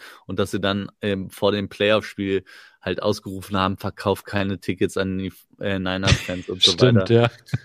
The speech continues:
Speaker 1: Dass, äh, dass sich da dieses Jahr noch mal ein paar mehr Leute gedacht haben, „Ja, ja,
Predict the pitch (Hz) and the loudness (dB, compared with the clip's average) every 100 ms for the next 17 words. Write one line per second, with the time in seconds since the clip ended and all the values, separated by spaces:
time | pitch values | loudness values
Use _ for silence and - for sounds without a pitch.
0 | _ 113 104 - - 113 110 104 104 110 | _ 2 2 0 2 4 6 6 4 2
1 | 104 110 - 107 101 104 104 113 104 101 | 2 0 4 4 2 -2 0 2 2 0
2 | - 104 98 - 98 98 95 95 92 90 | 0 -2 -2 -2 -2 0 0 0 -2 -4
3 | 92 90 - 95 90 87 92 85 | -4 -6 -8 -10 -8 -6 -6 -8